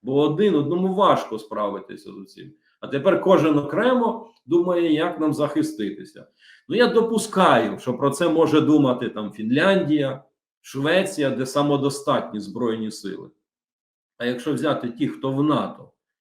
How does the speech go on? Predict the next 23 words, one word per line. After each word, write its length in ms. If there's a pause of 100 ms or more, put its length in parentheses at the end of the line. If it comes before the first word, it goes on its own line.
(160)
як 480
вони 240
в 80
одиночку 640
можуть 320
вирішити 560
цю 160
проблему? 480 (880)
У 100
них 440
спеціалізовані 1160
структури 680
збройних 580
сил, 440 (240)
які 220
спеціалізуються 840
на 100
виконання 580
певних 500
функцій 440
в 80
рамках 480
нато. 500